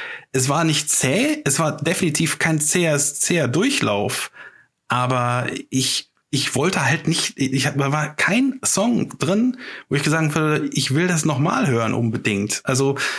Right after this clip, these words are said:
es, es klingt alles ziemlich gleich und, ähm, erst im Nachhinein habe ich dann erstmal recherchiert und hab gesagt, gesehen, so, oh,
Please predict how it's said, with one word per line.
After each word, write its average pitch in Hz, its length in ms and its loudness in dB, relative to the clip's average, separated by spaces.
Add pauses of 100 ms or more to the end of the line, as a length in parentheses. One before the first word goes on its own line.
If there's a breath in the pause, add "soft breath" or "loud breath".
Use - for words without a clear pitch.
(100)
es, 127 180 0
es 135 180 0
klingt 175 240 -4
alles 165 280 -2
ziemlich 160 280 -2
gleich 233 640 -2
und, 156 540 -2
ähm, 143 420 0 (560 loud breath)
erst 151 160 -2
im 151 160 2
Nachhinein 165 560 2
habe 127 140 2
ich 127 80 -2
dann 127 160 0
erstmal 127 240 0
recherchiert 147 680 0
und 131 160 -2
hab 135 220 -2
gesagt, 135 320 -2 (100)
gesehen, 135 340 2
so, 139 160 0
oh, 185 380 0